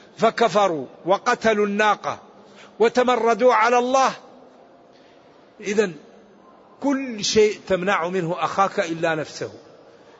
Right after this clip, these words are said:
ال-، الإنسان كل شيء تمنعه منه إلا نفسه، إذا أراد أن يوبق نفسه ما يمكن أن تمنعه، فكيف كان عذابي ونذر.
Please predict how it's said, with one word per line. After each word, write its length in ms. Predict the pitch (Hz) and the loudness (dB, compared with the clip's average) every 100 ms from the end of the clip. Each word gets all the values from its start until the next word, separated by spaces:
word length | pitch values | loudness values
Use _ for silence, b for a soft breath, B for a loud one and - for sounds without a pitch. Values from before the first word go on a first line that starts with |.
| - | -6
ال-، 280 | 202 226 214 147 - - - - - - - - - 196 | -4 -4 -8 -10 -20 -20 -20 -20 -20 -20 -20 -20 -12 -8
الإنسان 520 | 226 233 - 240 202 | -6 -4 0 0 0
كل 220 | 277 233 | -6 -2
شيء 220 | 247 247 | 2 2
تمنعه 440 | 226 233 233 185 226 | 2 0 0 0 2
منه 220 | 233 240 | 2 2
إلا 300 | 214 208 208 | -2 0 2
نفسه، 340 | 196 - - - B B 208 | 0 -4 -20 -20 B B -2
إذا 140 | 254 | 0
أراد 360 | 233 240 240 226 | 2 2 4 2
أن 160 | 226 | 2
يوبق 340 | 240 233 233 240 | -2 0 -2 0
نفسه 520 | 240 - 247 277 240 | -2 2 4 2 2
ما 140 | 233 254 | 0 0
يمكن 300 | 226 214 202 | 0 -2 -4
أن 140 | 170 | -4
تمنعه، 420 | 185 160 147 117 110 - - - - - _ - _ _ - - - - - - - _ _ - _ _ _ _ 165 | -4 -4 -6 -8 -18 -20 -20 -20 -20 -20 _ -20 _ _ -20 -20 -20 -20 -20 -20 -20 _ _ -20 _ _ _ _ -8
فكيف 380 | 175 240 202 | 0 2 2
كان 320 | 202 208 214 190 | 0 0 0 0
عذابي 600 | 170 190 190 190 247 - - - - - - - - - - | 2 2 2 2 -2 -4 -20 -20 -20 -20 -20 -20 -20 -20 -4
ونذر. 420 | 175 165 143 113 | -2 0 -4 -8